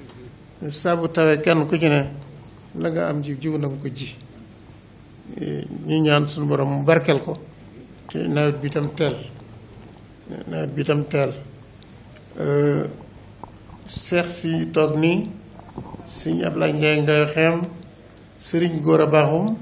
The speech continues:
euh, Sëriñ Aliou Faye, euh, Sëriñ Mortine, se-, ñoom ñëpp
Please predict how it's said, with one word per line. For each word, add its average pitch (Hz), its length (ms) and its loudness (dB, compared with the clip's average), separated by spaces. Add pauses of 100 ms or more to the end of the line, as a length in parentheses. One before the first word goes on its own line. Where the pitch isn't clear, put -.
(800)
euh, 147 540 2 (800)
Sëriñ 156 440 -4
Aliou 151 340 2
Faye, 180 420 0 (1400)
euh, - 320 -12 (560)
Sëriñ 160 320 -2
Mortine, 151 640 0 (2000)
se-, 170 300 -2
ñoom 170 240 2
ñëpp 190 180 6